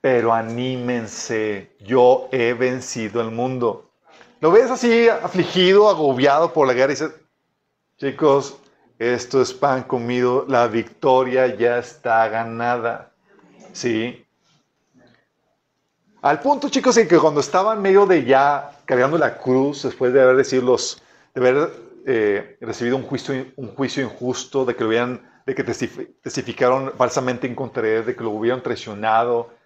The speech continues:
de que lo golpearon y demás, estaba cargando su cruz. Dice en Lucas veintitrés, del treinta y siete al treinta y nueve, que una gran multitud lo seguía, incluidas muchas mujeres que lloraban desconsoladas. Entonces Jesús se dio la vuelta y les dijo, "Hijas de Jerusalén, no lloren por mí.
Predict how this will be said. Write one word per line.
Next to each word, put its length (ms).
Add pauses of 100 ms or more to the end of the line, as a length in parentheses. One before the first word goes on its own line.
(120)
de 80
que 100
lo 80
golpearon 680
y 40
demás, 320
estaba 280 (120)
cargando 300
su 140
cruz. 400 (1800)
Dice 420
en 100
Lucas 240
veintitrés, 440
del 120
treinta 200
y 40
siete 180
al 60
treinta 220
y 40
nueve, 180
que 100
una 200
gran 180
multitud 340
lo 60
seguía, 400 (160)
incluidas 480
muchas 260
mujeres 380
que 140
lloraban 420
desconsoladas. 840 (1400)
Entonces 320
Jesús 280
se 100
dio 120
la 80
vuelta 300
y 40
les 80
dijo, 240
"Hijas 320
de 140
Jerusalén, 420
no 80
lloren 380
por 120
mí. 300